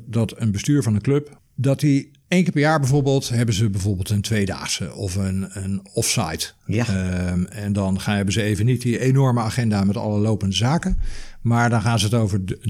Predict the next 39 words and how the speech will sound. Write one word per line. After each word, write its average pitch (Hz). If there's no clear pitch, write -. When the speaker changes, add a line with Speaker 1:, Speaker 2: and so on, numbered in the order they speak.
Speaker 1:
de 113
strategie 101
hebben, 82
Speaker 2:
Ja. 110
Speaker 1:
wat 90
het 92
ook 90
mogen 90
zijn. 67
Speaker 2:
De 127
strategiedag. 147
Speaker 1:
De 131
strategiedag, 98
je 120
kent 87
het 80
wel. 80
Speaker 2:
Ja. 120
Speaker 1:
Hè, 110
dan 117
gaan 98
we 95
in 104
een 101
mooie 107
hotel 104
of 104
conferentieoord, 107
eh, 101
liefst 107
met 101
een 92
overnachting. 113
S'avonds 107
een 101
biertje 117
aan 87
de 95
bar, 131